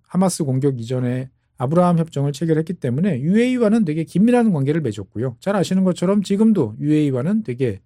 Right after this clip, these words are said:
철통 같은 결속을 다지고 있습니다. 전쟁이라는 것을 거-, 거치고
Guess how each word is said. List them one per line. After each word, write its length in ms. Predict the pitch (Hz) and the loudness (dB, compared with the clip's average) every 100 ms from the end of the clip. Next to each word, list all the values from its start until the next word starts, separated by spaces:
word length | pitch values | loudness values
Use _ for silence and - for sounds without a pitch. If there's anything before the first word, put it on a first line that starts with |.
| _ | _
철통 300 | - 180 196 | -8 -2 0
같은 340 | 175 - 160 | 0 0 -4
결속을 480 | 185 131 131 135 90 - | -2 -4 0 -2 -2 -8
다지고 420 | _ 92 107 127 165 | _ -18 -14 -8 -6
있습니다. 500 | 165 - 101 98 - _ _ | -6 -4 -6 -8 -18 _ _
전쟁이라는 1000 | 139 170 170 104 101 _ 160 160 156 151 | 2 4 2 0 -8 _ -2 0 2 0
것을 280 | 143 160 147 _ | -2 -2 -6 _
거-, 160 | - 135 | -8 -6
거치고 680 | 131 123 - 139 156 220 | -4 -4 -2 0 2 0